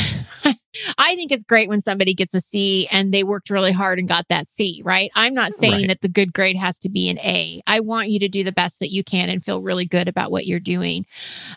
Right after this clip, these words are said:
Speaker 1: Um, but it is a full-time job. And, you know, to do these things that we've talked about, it takes time and work, and you've gotta put in the time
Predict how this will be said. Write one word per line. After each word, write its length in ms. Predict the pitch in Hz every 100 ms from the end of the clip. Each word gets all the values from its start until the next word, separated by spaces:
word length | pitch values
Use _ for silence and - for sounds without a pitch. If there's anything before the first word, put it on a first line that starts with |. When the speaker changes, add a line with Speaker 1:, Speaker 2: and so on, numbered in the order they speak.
| -
Speaker 1:
Um, 640 | 202 202 185 180 175 190 - _ _ 220
but 160 | 240
it 140 | 240 240
is 180 | 254
a 80 | 254
full-time 480 | - 202 - 196 185
job. 440 | 190 180 175 175 185
And, 520 | 190 196 190 190 190 175 _ _ _ _ _
you 160 | 214 220
know, 100 | 202
to 160 | 190 208
do 340 | 185 254 285
these 280 | 240 214 -
things 260 | 208 202 196
that 140 | 175
we've 200 | 185 -
talked 360 | - 214 - 208
about, 400 | 185 170 170 - _
it 160 | 220 -
takes 380 | - 240 - -
time 600 | - 233 170 165 160 180 -
and 280 | 208 196 180
work, 500 | 190 143 - - - -
and 120 | 214
you've 120 | 208 185
gotta 260 | 202 196
put 240 | - 240 226
in 160 | 220
the 100 | 214
time 500 | - - 196 185 185